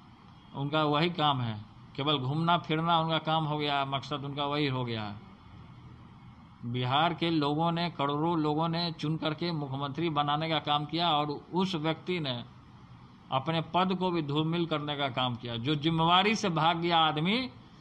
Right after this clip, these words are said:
वो बिहार का कोई विकास नहीं कर पाएगा, आजीवन कभी नहीं कर पाएगा। और ऐसे सिचुएशन में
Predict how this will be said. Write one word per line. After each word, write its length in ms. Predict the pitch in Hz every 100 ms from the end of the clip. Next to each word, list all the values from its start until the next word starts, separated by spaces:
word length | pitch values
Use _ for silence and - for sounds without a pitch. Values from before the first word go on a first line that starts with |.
| -
वो 80 | 135
बिहार 540 | 139 147 143 160 208 190
का 400 | 185 233 320 294 - - - -
कोई 180 | 185 214
विकास 440 | 180 170 180 170 165
नहीं 140 | 156
कर 180 | 156 151
पाएगा, 540 | 147 147 156 156 135 -
आजीवन 420 | 139 143 147 143
कभी 500 | 135 - - 135 139
नहीं 140 | 135 127
कर 160 | 131
पाएगा। 420 | 120 123 117 113 - - -
और 160 | - 156
ऐसे 240 | 160 190
सिचुएशन 680 | 185 - 165 151 170 160 202
में 280 | 185 131 120